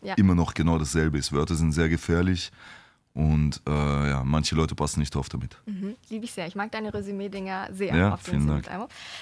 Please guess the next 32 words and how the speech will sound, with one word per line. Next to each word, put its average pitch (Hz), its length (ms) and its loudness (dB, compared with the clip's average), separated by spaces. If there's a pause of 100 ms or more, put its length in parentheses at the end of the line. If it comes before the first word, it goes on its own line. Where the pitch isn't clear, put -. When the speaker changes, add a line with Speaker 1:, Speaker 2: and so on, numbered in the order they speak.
(120)
Speaker 1:
Ähm, 240 300 4
wird 285 160 2
man 349 100 6
da 311 140 6
so 311 60 -2
ein 294 40 0
bisschen 294 240 0
nostalgisch, 220 840 -2
wenn 247 80 -6
man 226 160 -2
jetzt 208 160 -8
so 214 80 -12
sagt, - 180 -10
oh - 100 -12
Gott, - 360 -2
zehn 240 360 -14
Jahre 240 380 -12
und 220 160 -8
jetzt 76 160 2
Speaker 2:
Hm. - 60 -4
Speaker 1:
ist 220 100 -14
mein 214 120 -10
letztes 214 360 -14
Album. 226 580 -10
Wie, 214 240 -10 (200)
wird 233 160 -12
man 269 80 -10
da 269 120 -8
so 262 60 -10
ein 269 80 -12
bisschen 277 240 -10
nostalgisch? 269 680 -12